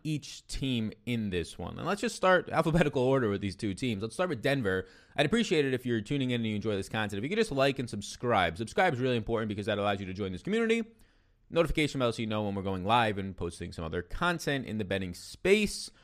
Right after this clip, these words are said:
so you can be entertained but also informed. So let's start with Denver in this one, and, and we'll talk about their minutes and my projected minutes on their rotation today. I don't expect too much to change. There's a chance you could see Monty Morris join the starting rotation over Austin Rivers. Rivers started that game out going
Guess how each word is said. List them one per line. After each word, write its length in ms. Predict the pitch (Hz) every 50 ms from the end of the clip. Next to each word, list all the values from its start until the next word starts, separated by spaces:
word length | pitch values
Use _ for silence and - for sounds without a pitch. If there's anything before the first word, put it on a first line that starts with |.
| _ _ _ _ _
so 120 | - -
you 60 | 107 98
can 80 | 107
be 120 | 101 101 110
entertained 520 | 113 117 107 - - 175 180 180 170 151
but 100 | 135 143
also 240 | 143 143 135 - 135
informed. 380 | 117 - - 143 131 92 - - -
So 120 | - -
let's 180 | 170 185 180 180
start 220 | - 185 170 156
with 100 | 139 117
Denver 360 | 110 113 113 104 95 95 92
in 140 | 92 90 90
this 220 | 87 85 85 -
one, 180 | - 87 90 90
and, 220 | 95 98 98 78
and 240 | - 117 131 131 139
we'll 160 | 147 156 151
talk 280 | 147 - - 202 202 202
about 180 | 190 175 175 -
their 100 | 151 131
minutes 380 | 123 120 113 104 95 90 -
and 60 | 113
my 100 | 107 104
projected 540 | 101 - 110 98 123 123 120 120 - 123 107
minutes 280 | 107 110 110 107 101 -
on 140 | 104 104 101
their 120 | 98 98
rotation 600 | 95 95 92 - - 113 101 98 - - 95 90
today. 300 | - 117 127 131 135 135
I 20 |
don't 160 | 127 135 147 147
expect 340 | - - - 131 113 -
too 140 | - - 196
much 220 | 190 175 147 - -
to 60 | 135
change. 240 | - 151 135 131 123
There's 100 | 127 147
a 40 |
chance 380 | 151 - - - 247 247 254 -
you 80 | 254 208
could 100 | 214 208
see 140 | - 202
Monty 300 | 185 175 165 156 - 165
Morris 300 | 147 139 131 131 127 123
join 180 | - 127 120 117
the 80 | 113 104
starting 320 | - - 117 110 104 104
rotation 380 | 101 101 - 107 104 - 107 - -
over 300 | 160 180 190 170 170 -
Austin 400 | - 117 113 110 - - 104 95
Rivers. 400 | 107 131 139 135 131 131 123 - - - - _ _ _ _
Rivers 280 | - - 190 196 196 185
started 300 | - - 160 156 151 143
that 180 | 143 135 135 -
game 220 | 131 131 127 110 - -
out 260 | 110 113 113 107 - - _ _ _ -
going 280 | 104 104 104 104 107